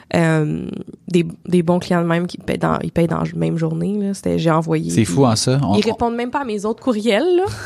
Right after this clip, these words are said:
Speaker 2: <laughs>
Speaker 1: Puis <laughs> ils me payent tout de suite, par exemple. Genre, je pose des questions, là, puis
Speaker 2: Ouais.
Speaker 1: j'ai pas de réponse, mais j'envoie une facture, puis j'ai le paiement dans
Speaker 2: Puis
Speaker 1: la
Speaker 2: le
Speaker 1: même
Speaker 2: paiement
Speaker 1: journée.
Speaker 2: avant.
Speaker 1: Je suis comme, « Ok, ben merci. »
Speaker 2: On en avait
Speaker 1: Nice.
Speaker 2: quelques-uns
Speaker 1: <laughs>
Speaker 2: comme ça que, tu sais, c'était quasiment rendu une joke, là, de « Check ben ça.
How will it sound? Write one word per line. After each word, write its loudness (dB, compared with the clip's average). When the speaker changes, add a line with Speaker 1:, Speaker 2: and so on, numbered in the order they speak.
Speaker 2:
<laughs> -4
Speaker 1:
Puis 4
<laughs> -6
ils 0
me -2
payent 0
tout 0
de -8
suite, -2
par 2
exemple. 2
Genre, 6
je -2
pose 0
des -2
questions, -4
là, 0
puis -4
Speaker 2:
Ouais. 0
Speaker 1:
j'ai 0
pas 2
de 0
réponse, -2
mais 0
j'envoie 0
une 0
facture, 0
puis -2
j'ai -2
le -6
paiement 0
dans -2
Speaker 2:
Puis 0
Speaker 1:
la -2
Speaker 2:
le -2
Speaker 1:
même 0
Speaker 2:
paiement 0
Speaker 1:
journée. -2
Speaker 2:
avant. -4
Speaker 1:
Je -4
suis -6
comme, « -2
Ok, -6
ben -4
merci. » -10
Speaker 2:
On -2
en -2
avait -2
Speaker 1:
Nice. -2
Speaker 2:
quelques-uns 2
Speaker 1:
<laughs> 2
Speaker 2:
comme 2
ça 0
que, 2
tu -4
sais, 0
c'était 0
quasiment 2
rendu 0
une -2
joke, 0
là, 0
de « 2
Check 0
ben 2
ça. -2